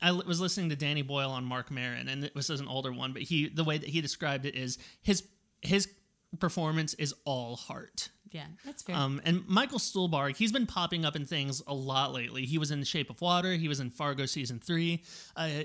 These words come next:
Speaker 1: he has been in a lot of stuff we've actually seen recently, and he's just fantastic.
Speaker 2: He is
Speaker 1: I, I will
Speaker 2: fantastic.
Speaker 1: watch him in anything. Um, one last little thing I want to touch on
Speaker 2: Uh-huh.
Speaker 1: while we're doing our catch-up, and then we will get into Toy Story four.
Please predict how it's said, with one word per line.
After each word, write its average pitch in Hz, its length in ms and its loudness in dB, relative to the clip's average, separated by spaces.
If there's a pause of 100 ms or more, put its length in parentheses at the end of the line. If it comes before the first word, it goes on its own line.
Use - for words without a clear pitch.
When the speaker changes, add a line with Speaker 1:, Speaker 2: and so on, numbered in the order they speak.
Speaker 1:
he 160 280 0
has 165 140 -6
been 254 160 0
in 254 80 2
a 214 80 2
lot 175 220 0
of 180 60 -2
stuff 160 200 -4
we've 151 140 0
actually 147 320 -2
seen 160 240 0
recently, 123 600 -4
and 131 440 -2 (160)
he's 165 240 4
just 196 240 0
fantastic. 135 600 -4
Speaker 2:
He 185 40 -6
is 139 60 -2
Speaker 1:
I, 147 40 0
I 139 40 0
will 170 100 -4
Speaker 2:
fantastic. 165 260 2
Speaker 1:
watch 139 260 -2
him 139 80 -6
in 117 80 -8
anything. 107 560 -12 (840)
Um, 165 420 4 (360)
one 180 340 2
last 220 460 0
little 185 260 2
thing 170 300 2
I 151 60 2
want 147 280 -2
to 143 220 0 (220)
touch 156 280 0
on 113 340 -6
Speaker 2:
Uh-huh. 214 200 -2
Speaker 1:
while 139 180 4
we're 147 80 2
doing 143 200 0
our 123 100 -2
catch-up, 123 460 -6
and 147 120 2
then 147 100 4
we 147 120 4
will 135 340 0
get 160 200 0
into 151 160 0
Toy 151 180 -2
Story 123 300 -6
four. - 340 -10